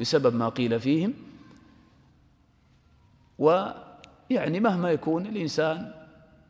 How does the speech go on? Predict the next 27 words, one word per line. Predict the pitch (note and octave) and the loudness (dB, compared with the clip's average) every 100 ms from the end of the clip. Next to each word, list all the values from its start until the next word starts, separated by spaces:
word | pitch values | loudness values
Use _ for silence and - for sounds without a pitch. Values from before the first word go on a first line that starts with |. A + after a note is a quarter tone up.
| - - | -18 -10
يعني | A#2+ B2+ | -6 -6
سبحان | B2+ A2 C3 B2+ | -6 -8 -4 -4
الله، | A#2+ A#2+ | -2 -2
بشر، | G#2+ A#2 B2 A2+ - - - B2+ | 0 -2 -2 -8 -10 -20 -10 -4
ربما | A#2 A#2 A#2 | 0 0 -2
يتكلم | A2+ - C3 A#2+ A#2 A2+ | -6 -6 -4 -2 -4 -4
عليه | A2+ A2+ G#2+ - - - - | -4 -4 -8 -14 -20 -20 -4
فيجد | A2 A#2 A2+ A2+ B2 B2+ A#2+ | 0 2 0 -2 -2 -2 -4
في | - A2+ | -6 -6
نفسه | A#2 - G#2+ | -6 -8 -8
شيء، | - A#2 A#2 - - - - | -4 -4 -4 -8 -16 -14 -2
وربما | D3 C#3 A#2 B2 B2 A#2+ A#2+ A#2+ - - - - - | 0 2 2 2 0 -2 -4 -8 -16 -20 -20 -20 -14
يسيء | - A#2+ C#3 - D3+ A#2 | -8 -2 -2 0 -2 -2
الظن | A2 B2+ A#2 | -2 0 0
بربه. | A#2+ B2 A2+ A#2 | -2 -2 -2 -6
ما، | G#2+ A#2 | -6 -4
ما | C#3+ | 0
وقع | A3 A3 F#3+ C#3 | 2 0 0 0
هذا | C3+ | 0
من | B2 | -2
عائشة | C3+ A#2+ C3 | -2 -2 0
أبدًا، | C3+ A#2+ | 0 -2
لكن | A2 A2+ B2+ A#2+ | -2 -4 -4 -4
أقول | C3 C#3+ C3 G2+ | 0 -2 -2 -6
من | |
باب | A#2 B2+ | -2 -2
العموم، | B2 B2 D3 C3 | 0 0 2 0